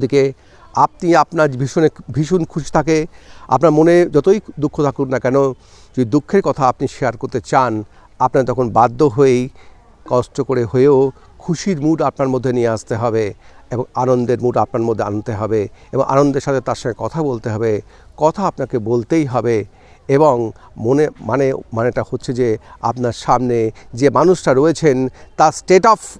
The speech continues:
mind বুঝতে হবে, তার সঙ্গে mentally কানেক্টেড হতে হবে এবং তার মনের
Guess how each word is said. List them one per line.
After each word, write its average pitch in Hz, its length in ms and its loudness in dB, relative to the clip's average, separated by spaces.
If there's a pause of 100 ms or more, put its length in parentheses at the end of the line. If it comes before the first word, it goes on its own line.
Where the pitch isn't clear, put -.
(340)
mind 156 540 2 (240)
বুঝতে 131 320 -4
হবে, 120 220 -2 (380)
তার 127 220 4
সঙ্গে 123 240 0 (220)
mentally 190 600 4
কানেক্টেড 147 400 0
হতে 127 240 -6
হবে 117 220 0 (420)
এবং 123 120 0 (120)
তার 113 200 -2
মনের 117 200 0